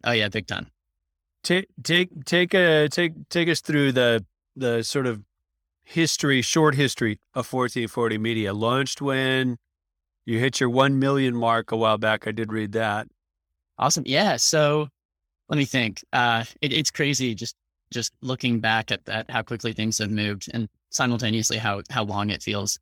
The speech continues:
Speaker 2: <laughs>
Speaker 1: Um, so I, I gotta give a hat tip to my co-founders, Drew and Tim. Uh, they, they were kind of the, the, um, the,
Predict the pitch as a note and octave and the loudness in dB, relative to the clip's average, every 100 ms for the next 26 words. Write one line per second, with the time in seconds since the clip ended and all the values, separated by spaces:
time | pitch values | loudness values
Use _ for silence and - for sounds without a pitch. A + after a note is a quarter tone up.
0 | - E3+ D#3+ A#2 A#2 A2+ A2+ - - _ | -2 0 0 0 0 -2 -4 -10 -20 _
1 | _ _ - E3+ D3+ D3 D3 C#3 - _ | _ _ 0 4 4 4 2 -2 -6 _
2 | _ _ - C3+ C#3+ D3+ D3+ D3 C#3 C3 | _ _ 0 2 4 4 4 4 2 -2
3 | D#3+ D#3 C#3 C#3 C3 - C#3 - B2+ A2+ | -2 0 0 -2 -4 -2 -6 -4 -6 -4
4 | A2+ G#2+ A2 A2 A2 G#2+ - - A2+ G#2+ | -4 0 -2 0 -2 -4 -6 -4 -2 -2
5 | - B2 A#2+ A#2 A#2 A#2 G#2+ G#2+ - A#2 | -2 0 0 -4 -4 0 0 0 -4 -2
6 | A#2 A2+ G#2+ G#2+ - A#2 G#2+ A2+ A2 F#2+ | 0 2 0 -2 -4 -4 -2 -4 -4 -4
7 | G#2 G2+ G#2 - _ _ _ B2 A2 G#2+ | -4 -2 -4 -8 _ _ _ 0 2 2
8 | G#2 G2+ G2+ G#2 A2 - - _ _ A2 | 2 0 -2 -6 -10 -16 -18 _ _ -4
9 | A2+ G#2+ G#2 G2+ A#2 | -2 -2 -2 -6 -8